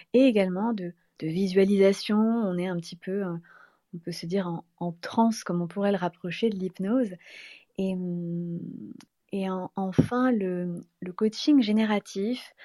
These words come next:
Alors, c'est assez, euh, fabuleux comme outil. Ça a été, euh, créé par deux coachs, consultants et professeurs en psychologie, Robert Dilts et Stephen Gilligan,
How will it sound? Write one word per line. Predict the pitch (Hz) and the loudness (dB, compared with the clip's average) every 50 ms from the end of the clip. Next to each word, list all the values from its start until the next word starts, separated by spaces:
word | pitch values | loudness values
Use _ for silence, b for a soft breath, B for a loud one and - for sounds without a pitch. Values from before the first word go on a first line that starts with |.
| B B B B B B B B B B B B B B - | B B B B B B B B B B B B B B -2
Alors, | 190 185 180 180 175 | 0 2 2 2 0
c'est | - - - - 202 | -4 -6 0 2 4
assez, | 190 185 185 - - - - 254 254 254 226 | 4 4 4 0 -4 0 4 6 6 6 6
euh, | 196 180 175 175 170 170 170 170 170 175 - _ 170 | 4 0 -2 -4 -4 -4 -4 -6 -6 -10 -14 _ -14
fabuleux | - - 233 226 208 202 208 196 190 185 196 214 - - | 0 2 2 2 4 2 0 0 0 0 -2 -2 -2 0
comme | - 202 196 190 | 0 2 2 2
outil. | 185 180 - - 277 330 392 B B B B B B B | 0 -4 -6 -6 -8 -8 -8 B B B B B B B
Ça | _ - - | _ 0 0
a | 180 | 0
été, | 175 175 - 214 214 208 185 | 0 2 2 2 2 2 2
euh, | 175 175 170 170 165 170 165 165 - _ _ _ _ _ _ _ _ _ _ _ _ _ _ _ | 0 -2 -4 -4 -4 -4 -4 -6 -10 _ _ _ _ _ _ _ _ _ _ _ _ _ _ _
créé | - - - - 196 196 208 | -18 -14 -6 -2 -2 -2 0
par | - 180 170 165 170 160 175 165 | -2 -2 -4 -4 -2 -4 -6 -6
deux | 165 - 208 226 233 233 226 | -2 0 2 2 4 2 0
coachs, | 226 - 214 214 226 226 - - - | 0 2 4 4 4 4 0 -6 -8
consultants | - 214 202 196 - - 214 190 - - 202 202 214 202 | -6 -4 -4 -4 -6 -8 -8 -8 -4 -4 -2 -2 0 -2
et | 180 | -2
professeurs | 170 - - 190 175 - 185 170 - 214 208 196 | -4 -6 -8 -6 -4 -4 -6 -4 -4 -4 -4 -4
en | 180 | -6
psychologie, | 175 165 - - - - 208 190 190 190 185 180 180 185 196 214 220 B B B B B B B B _ | -8 -10 -12 -16 -4 -2 -2 0 0 -2 -2 -4 -4 -6 -6 -6 -6 B B B B B B B B _
Robert | 170 175 175 185 185 180 185 175 | -4 0 0 2 2 2 0 2
Dilts | - 220 233 226 - - - | 2 2 2 0 -4 -10 -12
et | 175 170 | -12 -10
Stephen | - - 196 185 - 240 233 220 208 - | -4 -4 -4 0 0 0 0 2 0 -2
Gilligan, | - 175 185 170 170 185 190 226 269 254 208 175 | -4 -6 -6 -2 0 0 2 4 2 2 2 -2